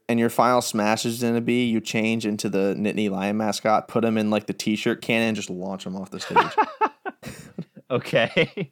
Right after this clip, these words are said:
Speaker 2: <laughs> That's pretty
Speaker 1: You
Speaker 2: good. I like that.
Speaker 1: you can get, you can get behind that.
Speaker 2: Yeah, no, I can get behind
Speaker 1: And then,
Speaker 2: that. That sounds
Speaker 1: and then, like,
Speaker 2: fun.
Speaker 1: after you shoot it, you do, like, the Nittany Lion, like, split where he just goes nuts and just bam, split just for show.
Speaker 2: Uh, I've always wanted to wield a, uh,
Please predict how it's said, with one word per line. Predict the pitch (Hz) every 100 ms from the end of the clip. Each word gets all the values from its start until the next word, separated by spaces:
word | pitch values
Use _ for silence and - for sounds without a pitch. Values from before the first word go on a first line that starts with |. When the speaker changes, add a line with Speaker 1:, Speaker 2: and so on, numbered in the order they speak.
| _
Speaker 2:
<laughs> | - 147
That's | 101 -
pretty | - 90 95
Speaker 1:
You | 151 85
Speaker 2:
good. |
I | - 90
like | 87 85
that. | 87 90 -
Speaker 1:
you | 156
can | 147
get, | 127 123
you | 151
can | 160
get | 143 110
behind | 110 104 104
that. | 104 98 - -
Speaker 2:
Yeah, | 123 120
no, | 117
I | 127
can | 151
get | 147
behind | 107 95
Speaker 1:
And | 120 135
then, | 143
Speaker 2:
that. | -
That | 101 -
sounds | 143
Speaker 1:
and |
then, | 151
like, | 151
Speaker 2:
fun. | 131
Speaker 1:
after | 147 160
you | 147
shoot | - 139 135
it, |
you | 143 135
do, | 131
like, | 127 127
the | 117
Nittany | 117 113 113
Lion, | 113 110
like, | 107
split | - - 120 117
where | 95
he | 110
just | 117
goes | 110 110
nuts | 104 107 -
and | 104
just | 101 120
bam, | 175 185 202 156 104
split | - - - 143 127 -
just | - 120
for | 123
show. | 120 - 113 90 - _ _ _ -
Speaker 2:
Uh, | 104 90 98
I've | 107 131
always | 143 117
wanted | 113 104
to | 87
wield | 85 85 87 87 85
a, | 82
uh, | 82 78 78 82